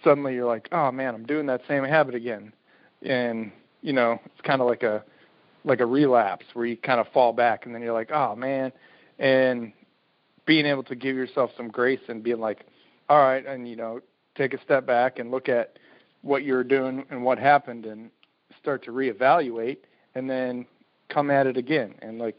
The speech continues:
Paul said, just being persistent and continuing to try to change and know what your, your destination is. Know that you're,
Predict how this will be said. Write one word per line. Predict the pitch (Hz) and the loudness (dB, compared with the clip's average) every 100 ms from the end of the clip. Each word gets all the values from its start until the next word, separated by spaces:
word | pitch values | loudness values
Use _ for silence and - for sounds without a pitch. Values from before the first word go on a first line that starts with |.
| - | -4
Paul | 127 117 - | 0 0 0
said, | 127 117 | -2 -2
just | 113 - - _ _ _ _ - | -6 -16 -20 _ _ _ _ 0
being | 147 131 | 0 0
persistent | - 120 - - 175 - 131 120 | -4 -8 -2 0 0 0 -8 -6
and | 117 104 | -12 -16
continuing | - 120 - 160 147 131 | -16 -16 -8 -4 -2 -2
to | 120 | -2
try | - 135 | 0 2
to | 117 107 - _ _ _ _ - | 2 -2 -8 _ _ _ _ -6
change | 156 143 139 120 | 0 2 2 -2
and | 117 104 - _ _ _ - | -4 -8 -16 _ _ _ -12
know | 120 135 143 143 135 123 - | -2 4 6 6 4 0 -10
what | 123 120 127 131 | -8 -2 -2 -2
your, | 120 113 - - | -6 -6 -14 -8
your | 120 | -4
destination | 127 123 - 117 123 123 - 101 | 0 0 0 -2 0 -2 -6 -16
is. | 98 | -8
Know | 123 131 | -2 2
that | 127 123 | 2 2
you're, | 117 107 | -2 -4